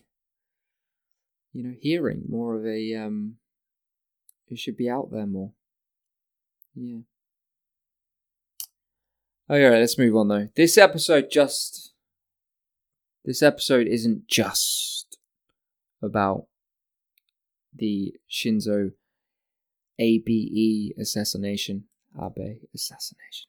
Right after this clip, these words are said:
Abe assassination. No. We're also gonna be talking about another prime minister. Um, a current prime minister for now.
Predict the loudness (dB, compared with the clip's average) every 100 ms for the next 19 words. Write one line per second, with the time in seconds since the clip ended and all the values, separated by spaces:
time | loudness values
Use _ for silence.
0 | _ _ _ _ _ _ _ _ _ _
1 | _ _ _ _ _ -10 -8 -10 _ _
2 | _ _ -6 0 2 4 4 4 2 0
3 | -2 0 -2 2 2 2 -2 _ _ _
4 | _ _ _ _ _ -20 -14 -4 -2 0
5 | -2 -4 0 4 4 6 4 4 2 0
6 | -2 -2 -2 -10 _ _ _ _ _ _
7 | _ _ _ _ _ _ _ _ _ -12
8 | -8 -6 -6 -6 -8 -8 -8 -6 0 4
9 | 4 4 2 2 6 6 6 4 4 2
10 | 0 -2 -2 -2 -4 2 8 10 10 6
11 | 4 2 -2 -4